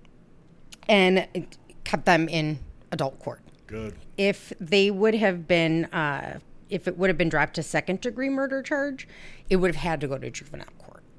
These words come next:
Speaker 2: Hmm. Okay.
Speaker 1: So, the, yeah, the stipulations are
Speaker 2: Interesting.
Speaker 1: weird, but, um,
Speaker 2: If
Speaker 1: in
Speaker 2: they
Speaker 1: au-
Speaker 2: were in Cook County, they would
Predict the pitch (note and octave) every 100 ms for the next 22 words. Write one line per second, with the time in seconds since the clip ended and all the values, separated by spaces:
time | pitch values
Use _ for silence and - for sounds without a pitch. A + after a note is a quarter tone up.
0 | - - D3 F#2 - - - F2 B2 A#2
1 | A2+ - - C#3+ C3 D#3 - - - -
2 | - - - - - - - - A#3 G#3
3 | D#3 E3 - A#3 D#3+ D3 D3+ C#3 - F2
4 | A#2 C#3 - - C3+ - - - - -
5 | - - - F#3 F3+ E3+ E3+ F3+ F#3 -
6 | - G3+ D3 C3+ B2 A2+ - A#2 - B2+
7 | G#2 F#2+ G#2 G2